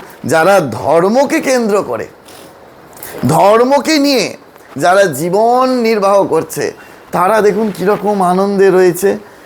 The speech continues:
হ্যাঁ, কত ভক্ত পরিবার আমি এরকম যাই, <clears throat> এই রাজ্যে, রাজ্যের বাইরে, হ্যাঁ, দেখি যে মানুষ ভগবানকে নিয়ে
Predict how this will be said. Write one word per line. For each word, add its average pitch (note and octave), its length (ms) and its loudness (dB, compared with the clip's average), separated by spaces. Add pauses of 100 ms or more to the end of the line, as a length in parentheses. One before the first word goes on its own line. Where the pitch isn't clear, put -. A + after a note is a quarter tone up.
(180)
হ্যাঁ, A3 260 2 (280)
কত G#3+ 400 2
ভক্ত G3 460 -2
পরিবার G3 500 0
আমি G3 200 -2
এরকম F3 380 0
যাই, D#3+ 420 2 (460)
<clears throat> G3+ 440 2
এই F3 140 0
রাজ্যে, E3 420 0
রাজ্যের D3+ 360 0
বাইরে, D3+ 540 0 (280)
হ্যাঁ, G3 200 2
দেখি D#3+ 540 0 (280)
যে G#3+ 400 2 (200)
মানুষ E3 540 -2
ভগবানকে G#3+ 680 0
নিয়ে F3 320 -4